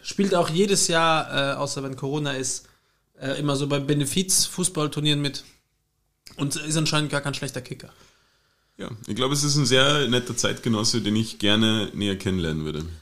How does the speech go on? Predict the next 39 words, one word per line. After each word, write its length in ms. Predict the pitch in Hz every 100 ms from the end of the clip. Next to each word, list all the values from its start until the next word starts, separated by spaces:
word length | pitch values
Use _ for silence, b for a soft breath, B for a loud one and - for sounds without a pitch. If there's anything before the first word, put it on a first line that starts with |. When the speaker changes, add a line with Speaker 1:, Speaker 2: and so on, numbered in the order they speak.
| _ -
Speaker 1:
Ich 60 |
glaub, 140 | 123 165
der 80 | 175
Speaker 2:
Deswegen 40 | 156
Speaker 1:
wär 100 | -
uns 140 | 170
zu 120 | -
straight, 380 | 139 - 151 165
wenn 120 | 139
wir 100 | 135
da 280 | 147 151 147
wären 180 | 156 147
und 140 | 139 131
würden 100 | 131
sagen, 160 | 131
hey, 240 | 139 147 147
Bjarne, 920 | 147 143 156 151 147 143 143 143 139
oder 240 | 139 143 120 -
ich, 180 | - - - - b b b
das 180 | 170 -
wär 100 | 208
schon 200 | 220 226
so 80 | 185
ein 100 | 160
Ding, 160 | 170
wenn 100 | 139
ich 100 | 135
den 180 | - 214
treffen 420 | - 185 190 165 135
würde. 400 | 135 143 247 - b b b b b _ _ _ -
Ähm, 460 | 143 139 139 143 - _ _ _ _ -
ich 140 | -
find 160 | 190 185
schon 180 | 185
generell, 540 | 165 208 180 156 175 202
ich 200 | 156 -
denk 180 | 170 180
mir 80 | 160
immer, 360 | 175 165 160